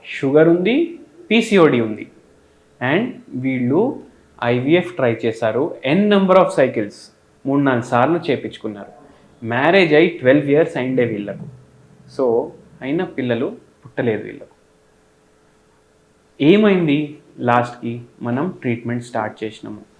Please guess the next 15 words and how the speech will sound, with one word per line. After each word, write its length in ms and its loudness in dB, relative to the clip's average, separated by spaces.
వాళ్ళ 180 2
వైఫ్కి 480 -2
డయాబెటీస్ 600 -2
తగ్గించినాము. 600 -8
హస్బెండ్కి 720 -2
ఎజోస్పర్మియా 760 0
నుంచి 300 -6
ఆలిగోస్పర్మియా 840 2
కండిషన్కి 640 -4
three 240 -2
months 240 -4
of 140 -4
ట్రీట్మెంట్లో 540 -8
వచ్చేసింది. 380 -14
అంటే 240 0